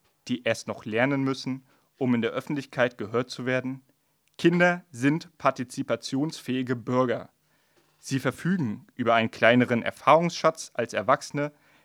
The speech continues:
nehmen aber dennoch am gesellschaftlichen Leben teil und haben Vorstellungen und Wünsche,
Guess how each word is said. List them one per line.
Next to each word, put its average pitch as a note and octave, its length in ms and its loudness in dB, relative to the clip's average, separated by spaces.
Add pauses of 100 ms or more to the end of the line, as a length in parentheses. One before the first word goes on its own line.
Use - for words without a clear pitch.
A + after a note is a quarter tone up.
nehmen B2 300 4
aber A2 240 2
dennoch D#3 520 0 (100)
am B2 160 0
gesellschaftlichen A#2 800 -4
Leben A2 280 -8
teil C#3 480 0 (500)
und B2 220 -2
haben A2+ 220 2
Vorstellungen D3 880 0 (300)
und G2+ 240 -4
Wünsche, C3 440 -2